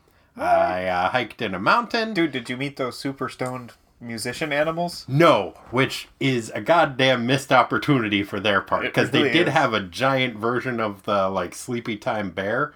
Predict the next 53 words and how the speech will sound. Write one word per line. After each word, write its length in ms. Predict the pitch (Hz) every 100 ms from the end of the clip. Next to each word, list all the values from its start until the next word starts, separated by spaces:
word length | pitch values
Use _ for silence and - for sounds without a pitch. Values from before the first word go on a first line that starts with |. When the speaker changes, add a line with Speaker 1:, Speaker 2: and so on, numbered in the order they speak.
| -
Speaker 1:
Oh, 140 | 117
yeah. 220 | 104 101 95
Speaker 2:
Like, 120 | 107
he 80 | 135
wasn't 280 | 127 107 104
doing 200 | 104 87
a 60 |
meet 220 | 92 101
and 120 | 104 107
greet. 300 | 110 110 -
It 80 | 98
was, 180 | 92 87
Speaker 1:
Mm-hmm. 80 | 98
Speaker 2:
like, 160 | 87
a 60 | -
stuffed 320 | - 98 -
animal 400 | 92 101 113 113
version. 420 | 120 120 135 135 - _
Speaker 1:
Right. 260 | 113 101 - _ _
Speaker 2:
But 340 | 95 120 104 - _ _ _ _ -
I 100 | 95
feel 260 | - 131
like 200 | 123 110
if 140 | 107 -
they 140 | 110
had 200 | 113 110
a 80 | 98
Chuck 280 | - 113 113
E. 100 | 101
Cheese 340 | - 110 107
style 360 | - 104 101 98
animatronic 720 | 104 107 104 101 120 104 101 -
band 360 | 101 110 110 101
of 100 | 92
those 240 | 98 95
stoned 420 | - 110 107 107
forest 460 | - 113 117 113 -
creatures, 640 | - 123 - 131 127 123 -
Speaker 1:
Mm-hmm. 360 | 120 104 107 104
Speaker 2:
where 140 | 104
that 200 | 104 101
just, 240 | 104 104 -
like, 300 | 98 87 - _ _ -
raccoons 580 | 113 110 - 120 120 107
playing 320 | 127 123 117
the 480 | 98 92 87 87 -
sliced 460 | - - 127 113 -
up 160 | 113 110
lemon 300 | 110 117 113
like 180 | 110
a 40 | 98
bongo 420 | 90 110 123 135
drum, 400 | 135 147 151 151